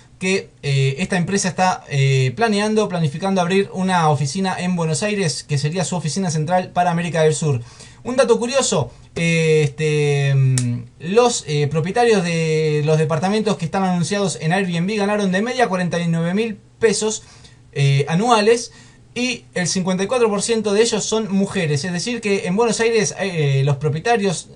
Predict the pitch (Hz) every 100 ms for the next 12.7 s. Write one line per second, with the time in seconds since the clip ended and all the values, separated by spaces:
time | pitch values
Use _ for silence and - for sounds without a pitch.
0 | - 147 143 156 170 214 190 165 151 165
1 | 190 190 160 - - - - 160 180 190
2 | 175 170 202 226 - 196 208 170 165 175
3 | 175 214 214 208 - - - 175 185 196
4 | 196 - 156 170 165 156 156 143 127 120
5 | 120 - - - - - - 247 277 240
6 | 233 220 226 226 220 208 208 202 190 175
7 | 180 196 190 214 208 190 185 185 202 214
8 | 202 202 190 220 226 208 220 220 220 233
9 | 254 254 247 226 214 202 196 220 202 202
10 | 214 202 190 240 254 233 - 233 233 202
11 | 185 214 226 220 185 190 190 165 196 196
12 | 190 151 139 143 165 123